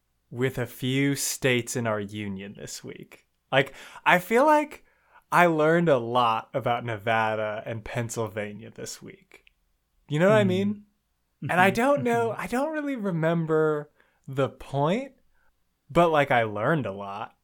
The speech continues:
Speaker 1: about those two
Speaker 2: I'm
Speaker 1: states.
Speaker 2: currently, I'm currently very familiar with the suburbs of Atlanta. I'll tell you that much.
Speaker 1: Yeah.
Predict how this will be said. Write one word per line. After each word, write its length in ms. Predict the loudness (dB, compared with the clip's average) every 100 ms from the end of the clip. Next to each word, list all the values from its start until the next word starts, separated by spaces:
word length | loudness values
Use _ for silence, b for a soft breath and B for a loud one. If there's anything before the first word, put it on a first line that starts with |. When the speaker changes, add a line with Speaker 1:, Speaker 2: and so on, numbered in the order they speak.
| _ _
Speaker 1:
about 340 | -8 -6 -6 -8
those 240 | -14 -14
two 180 | -16 -6
Speaker 2:
I'm 120 | -2
Speaker 1:
states. 140 | -2 -2
Speaker 2:
currently, 560 | -4 -4 -6 -6 -8 -12 b
I'm 120 | -2
currently 320 | 0 0 0 -2
very 440 | -2 0 2 0
familiar 540 | 0 0 2 2 2
with 140 | 0 -2
the 60 | -6
suburbs 480 | -6 -4 -4 -6
of 80 | -6
Atlanta. 480 | -6 -8 -12 -14 -18 -20 _ _ _ _ _
I'll 120 | -12 -6
tell 200 | 0 0
you 180 | 0
that 240 | -2 -4 -10
much. 440 | -20 -18 -12 -12 -14 _ _ _ _ _ _ _ _ _ _ _ _ _ _ _ _ _ _ _ _ _ _ _ _ -20
Speaker 1:
Yeah. 960 | -16 -6 -4 -2 -2 -4 -6 -8 -12